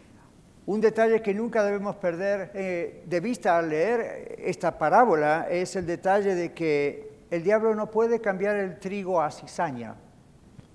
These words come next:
Solo puede sembrar la semilla de cizaña. Nada más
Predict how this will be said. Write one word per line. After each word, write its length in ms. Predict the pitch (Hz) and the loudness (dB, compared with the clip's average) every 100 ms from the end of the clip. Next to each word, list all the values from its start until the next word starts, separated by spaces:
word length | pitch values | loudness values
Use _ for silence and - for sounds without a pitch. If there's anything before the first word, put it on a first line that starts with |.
| - - _ - - - | -20 -20 _ -20 -20 -18
Solo 380 | - 190 185 180 | -2 2 2 0
puede 580 | 175 165 175 190 - | 2 2 2 -4 -8
sembrar 600 | - 185 135 123 135 151 - | -8 -6 -2 -2 -2 -8 -14
la 60 | 160 | -10
semilla 580 | 175 143 127 120 131 135 - - - - | -8 -6 -6 -6 -10 -12 -20 -20 -20 -14
de 80 | 165 | -14
cizaña. 580 | - - 240 160 107 - - - - - - - - - - - - - - - - | -8 2 2 2 -6 -12 -20 -20 -20 -20 -20 -20 -20 -20 -20 -20 -20 -20 -20 -20 -10
Nada 460 | 147 170 180 190 185 | -4 2 6 6 6
más 200 | 180 | 2